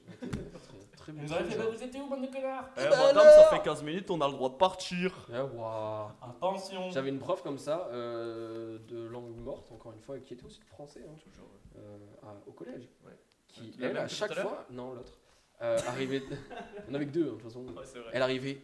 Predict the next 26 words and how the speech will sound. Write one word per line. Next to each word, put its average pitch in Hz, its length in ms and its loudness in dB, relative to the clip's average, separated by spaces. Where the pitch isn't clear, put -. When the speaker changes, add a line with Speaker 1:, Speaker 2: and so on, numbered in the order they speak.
Speaker 1:
tout 285 220 -4
le 269 140 -8
temps 240 280 -10
en - 40 -8
retard. - 320 -8
On 131 40 -10
l'attendait 123 280 -6
devant 143 200 -12
sa - 140 -16
classe, 117 240 -14
elle 107 60 -18
était 107 180 -16
jamais 151 300 -10
là. 117 260 -8
Et 120 60 -6
au 113 80 -6
moment 190 400 -8
où 131 60 -6
on 127 60 -10
se 117 80 -18
dit, 113 80 -16
bon, 131 200 -10
les 120 80 -10
gars, 123 100 -12
on 117 100 -12
descend, 117 320 -14